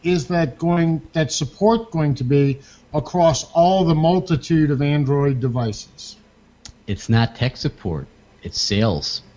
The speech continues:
Speaker 2: pre-sales. So that's a different, that's a different ball of wax.
Speaker 1: Well, I, I understand that, but if somebody is, you know, asking for help on trying to decide between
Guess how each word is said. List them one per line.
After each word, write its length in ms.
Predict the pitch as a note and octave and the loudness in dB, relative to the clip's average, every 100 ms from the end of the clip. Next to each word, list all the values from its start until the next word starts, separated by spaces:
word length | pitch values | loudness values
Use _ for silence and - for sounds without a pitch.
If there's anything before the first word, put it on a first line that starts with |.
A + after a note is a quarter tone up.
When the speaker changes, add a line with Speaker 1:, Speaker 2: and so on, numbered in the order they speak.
| _ - | _ -10
Speaker 2:
pre-sales. 840 | - B2 - A2+ A#2+ F2+ C#2+ - - - _ _ _ _ _ _ _ | 0 0 2 2 2 2 -4 -10 -14 -20 _ _ _ _ _ _ _
So 520 | - - G2+ G2+ G2 F#2+ | -10 -4 0 0 0 0
that's 260 | G#2+ A#2+ | 0 0
a 20 | G2 | -2
different, 580 | B2+ C3+ C#3+ B2 G#2 | 0 2 4 2 2
that's 200 | A#2 G#2+ | 0 0
a 60 | C3 | 2
different 400 | G2+ C3 D#3+ A#2+ | 2 2 4 2
ball 280 | G#2+ F2+ D#2+ | 2 -2 -2
of 80 | C#2+ | -4
wax. 480 | C2 - - - - - | -8 -10 -16 -18 -14 0
Speaker 1:
Well, 260 | A3+ A#3 A3+ | 2 2 2
I, 140 | A#3+ | 0
I 380 | A#3+ B3 G3+ B3 | 2 0 -2 -2
understand 540 | C4 B3 A3+ - C4 A#3 | 0 0 -2 -2 0 0
that, 180 | D#3+ D3+ | 0 -2
but 100 | E3+ | -6
if 100 | - | -4
somebody 500 | B3+ B3+ A3+ G3+ F#3+ | -4 0 2 2 0
is, 460 | D3 E3+ D3 - - | -2 -2 -2 -10 -10
you 240 | F3 F3+ | -6 -2
know, 400 | F3 D#3+ D3+ D#3 D3 _ - _ _ | 0 2 0 -2 -6 _ -20 _ _
asking 540 | E3+ G3+ G3 - F#3 D3 | 0 0 0 -2 -2 -2
for 220 | E3 D3+ | -2 0
help 320 | E3+ G#3 - | 2 2 2
on 200 | D#3 D3+ | -2 -2
trying 360 | D3 F3+ F3 D#3 | -2 -2 0 -2
to 100 | D3+ | -4
decide 720 | C3 C#3 - G#3 F3 D3+ D3 | -4 -4 0 2 2 2 -2
between 640 | C#3+ - D#3+ D#3+ D#3 D3 | -6 -8 -4 -2 -2 -4